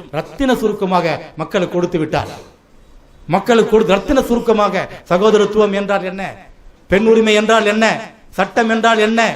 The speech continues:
தொழுகை என்றால் என்ன, எல்லாவற்றையும் இதை வந்து நான் பார்க்கும்போது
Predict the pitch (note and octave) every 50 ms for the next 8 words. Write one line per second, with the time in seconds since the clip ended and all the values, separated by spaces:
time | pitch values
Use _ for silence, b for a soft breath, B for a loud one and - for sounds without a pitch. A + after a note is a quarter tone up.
0 | A3+ G#3 D#3 - - F3 G#3 A#3+ A#3+ A#3+ A#3 A3+ A3+ A3+ A#3 A#3 A3 G#3+ A3 A#3
1 | A#3+ B3 A3+ D#3+ B2 A#3 F#3 C#3 - D#3+ D#3 F#3+ G#3 G#3 A3 A3 A3+ A3+ A3+ A3+
2 | A3+ A3+ G#3+ F#3 - - - - - - - D#3+ F3 F3+ F#3 F#3+ G3 G#3 G#3 G3+
3 | F3 F3 - - G3 G#3 F#3 G3 G3 F3 F#3 F3 F3